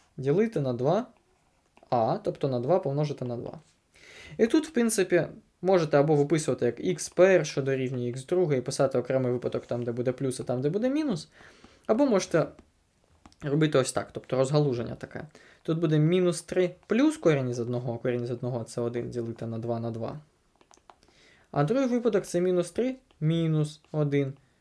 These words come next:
ділити на два на два. Тобто в одному випадку ми використовуємо цей знак, в іншому — нижній. Зверху у нас буде мінус два ділити на чотири, це буде або мінус одна друга, або мінус нуль п'ять одразу.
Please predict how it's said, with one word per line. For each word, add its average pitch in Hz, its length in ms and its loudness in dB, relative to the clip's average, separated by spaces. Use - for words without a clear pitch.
ділити 180 280 0
на 131 120 0
два 135 180 0
на 135 100 0
два. - 240 -8
Тобто - 280 -10
в 147 60 0
одному 147 260 4
випадку 131 340 -2
ми 120 60 -2
використовуємо 139 540 0
цей 247 240 2
знак, 147 300 -4
в 151 120 2
іншому — 185 380 -2
нижній. 135 380 -8
Зверху 175 380 6
у 131 40 2
нас 127 140 -2
буде 127 220 -2
мінус 143 440 2
два 127 340 0
ділити 120 400 -4
на 117 340 -8
чотири, 123 600 -2
це 120 180 -6
буде 120 180 -4
або 123 160 0
мінус 127 320 -2
одна 127 180 -2
друга, 123 320 -4
або 127 160 -2
мінус 147 340 -4
нуль 196 160 -4
п'ять 262 380 -2
одразу. 127 400 -6